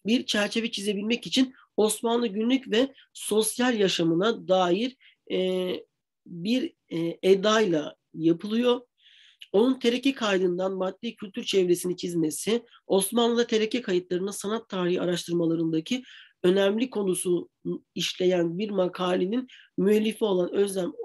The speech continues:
Oral Patacı tarafından arşiv arkeolojisi tanımına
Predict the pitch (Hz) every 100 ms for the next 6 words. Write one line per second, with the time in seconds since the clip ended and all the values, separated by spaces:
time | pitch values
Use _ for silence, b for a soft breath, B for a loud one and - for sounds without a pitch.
0 | - _ - - 220 196 220 254 b b
1 | _ - 196 233 175 165 156 151 160 180
2 | 254 262 b b - 190 190 233 - 165
3 | 165 175 170 - - 202 196 180 - -
4 | 170 165 240